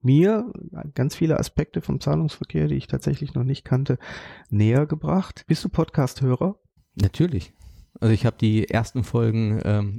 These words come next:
Speaker 2: gerade insbesondere von dir auch gehört. Ich finde das total spannend, wie wir auch, ähm, hier mit unseren Kunden über diesen Weg kommunizieren können.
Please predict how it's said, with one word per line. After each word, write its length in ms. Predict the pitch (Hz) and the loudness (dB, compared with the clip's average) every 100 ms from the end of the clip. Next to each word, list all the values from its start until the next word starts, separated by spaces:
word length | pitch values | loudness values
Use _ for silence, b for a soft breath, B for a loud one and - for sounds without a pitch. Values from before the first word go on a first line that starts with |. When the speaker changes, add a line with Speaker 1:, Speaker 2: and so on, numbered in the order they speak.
| 98 | -2
Speaker 2:
gerade 240 | 101 107 | 2 2
insbesondere 480 | 95 - 101 110 101 | 0 -4 -2 2 2
von 160 | - 95 | 2 2
dir 260 | 117 123 | 4 2
auch 140 | 135 - | 0 2
gehört. 440 | 139 165 - - B B B | 2 2 -2 -8 B B B
Ich 60 | B | B
finde 100 | 107 | 0
das 80 | 101 | 2
total 320 | 104 104 107 | 0 2 0
spannend, 400 | - 104 131 - | 0 -4 -2 0
wie 140 | 107 | 2
wir 120 | 104 82 | 4 4
auch, 240 | 104 - | 2 2
ähm, 380 | 90 101 101 - | 0 0 0 -4
hier 200 | 87 123 | 0 0
mit 120 | 117 | 2
unseren 220 | 104 104 | 0 0
Kunden 240 | - 120 87 | 0 0 2
über 100 | 101 | 2
diesen 320 | 104 139 92 | 4 2 2
Weg 380 | 95 101 - - | 0 0 -6 -12
kommunizieren 580 | - 98 90 - 101 107 | -4 -4 -4 0 0 2
können. 260 | 113 127 | 0 -2